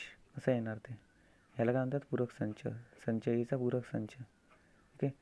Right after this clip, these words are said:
तर संच एमध्ये नसलेले म्हणजे कोणते? गणितात पन्नास टक्के किंवा त्यापेक्षा अधिक गुण असलेले विद्यार्थी म्हणजे संच ए. त्याचप्रमाणे पूरक संचामध्ये काय येणार आहे? गणितात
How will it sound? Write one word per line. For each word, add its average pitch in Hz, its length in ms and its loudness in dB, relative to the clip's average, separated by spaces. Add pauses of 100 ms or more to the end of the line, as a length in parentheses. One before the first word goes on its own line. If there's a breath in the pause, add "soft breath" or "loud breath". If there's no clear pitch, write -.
(600 soft breath)
तर 143 80 4
संच 123 360 0 (300)
एमध्ये 131 400 2
नसलेले 127 480 2
म्हणजे 135 240 2
कोणते? 135 300 0 (680)
गणितात 123 360 4 (100)
पन्नास 127 380 0
टक्के 131 240 -2
किंवा 127 360 -2
त्यापेक्षा 127 520 -2 (720)
अधिक 113 360 4
गुण 131 140 4
असलेले 131 300 0
विद्यार्थी 123 380 4
म्हणजे 127 220 0
संच 123 300 -2
ए. 113 200 2 (1400 soft breath)
त्याचप्रमाणे 131 420 2
पूरक 127 260 4
संचामध्ये 135 460 0
काय 139 100 2
येणार 139 200 0
आहे? 143 120 -2
गणितात 127 320 0